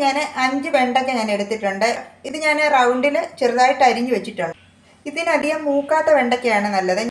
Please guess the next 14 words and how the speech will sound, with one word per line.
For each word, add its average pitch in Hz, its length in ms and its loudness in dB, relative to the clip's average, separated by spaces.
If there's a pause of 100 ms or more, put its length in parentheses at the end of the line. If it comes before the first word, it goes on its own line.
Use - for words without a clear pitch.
(280)
ഇത് 330 180 2
അതിനാവശ്യത്തിലുള്ള 247 760 2 (100)
തൈര്, 196 380 4 (1080)
ഇതിലേക്ക് 311 440 0
ഞാൻ 254 100 0 (240)
കുറച്ച് 254 340 -4 (160)
ഉപ്പിട്ട് 226 360 -8
കൊടുക്കുവാണ്. 175 500 -6 (340)
ഇതൊന്ന് 254 360 2
മിക്സ് 233 280 -6
ചെയ്യാമേ. 160 480 -2 (3000)
ഈ - 20 -2 (120)
വെണ്ടയ്ക്ക 277 480 2
ഒന്ന് 240 120 -2